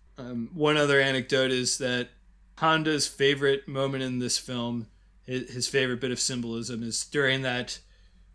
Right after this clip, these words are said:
that frenzy of destruction, Godzilla burns down a clock with his acid breath, his acid fire, and he assembled this as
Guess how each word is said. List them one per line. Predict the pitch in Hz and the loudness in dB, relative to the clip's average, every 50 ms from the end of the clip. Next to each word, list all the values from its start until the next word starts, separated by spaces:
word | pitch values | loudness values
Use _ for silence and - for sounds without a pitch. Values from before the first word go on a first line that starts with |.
| _ _ _ - - - - - | _ _ _ -20 -20 -20 -10 -6
that | 117 113 113 110 98 - _ _ - | -4 -2 -2 -4 -6 -10 _ _ -20
frenzy | - - - 151 147 139 139 127 135 135 127 | -10 -2 2 2 2 2 2 0 0 0 2
of | 127 127 123 123 120 | 2 0 0 -4 -6
destruction, | 123 120 - - - 139 127 123 - - - 120 113 113 117 - - - - - _ - - - - _ - - - - | -4 -2 -2 0 0 0 0 0 0 -2 -2 -2 -4 -4 -6 -8 -12 -20 -20 -20 _ -20 -20 -20 -20 _ -18 -18 -12 -6
Godzilla | 123 123 131 131 120 117 139 139 139 143 139 131 113 - | -2 0 0 0 0 2 2 4 4 4 4 2 0 -4
burns | 127 120 131 139 139 139 139 - | -4 -2 -2 -2 -4 -4 -4 -6
down | - - 127 123 127 123 123 | -4 -4 -6 -6 -6 -6 -8
a | 117 | -10
clock | - - - - 123 117 123 131 - - | -10 -12 -12 -10 -8 -6 -6 -6 -6 -8
with | 127 113 - | -10 -10 -8
his | - 117 113 107 - - - - - - - - - - - - - - - - - | -10 -8 -4 -2 -2 -2 -2 -4 -12 -20 -20 -20 -20 -20 -20 -20 -20 -20 -12 -6 -2
acid | 113 127 - - 143 131 127 | -2 0 0 0 0 -2 -2
breath, | 135 135 135 143 139 - - - | 0 0 0 0 -2 -4 -10 -12
his | - 123 113 117 | -12 -10 -6 -6
acid | 113 123 - - - 135 123 | -4 -4 -4 -4 -4 -6 -6
fire, | - 127 127 131 131 131 135 139 139 - _ - - - _ _ _ _ - - _ _ - - | -6 -4 -2 -2 -2 -2 -2 -4 -8 -12 _ -20 -20 -20 _ _ _ _ -20 -20 _ _ -10 -4
and | 131 127 131 131 131 131 127 123 120 - - _ _ _ | -2 0 2 2 2 2 0 0 -4 -6 -8 _ _ _
he | - - - 151 143 135 131 143 - - | -12 -6 -2 0 0 0 -2 -4 -6 -4
assembled | 165 151 - 170 156 151 147 147 127 120 | -2 2 4 4 4 4 2 0 0 0
this | 135 135 131 - - | 0 0 0 -2 -2
as | - - 143 135 131 131 123 117 | -4 -4 -2 -2 -2 -2 -4 -6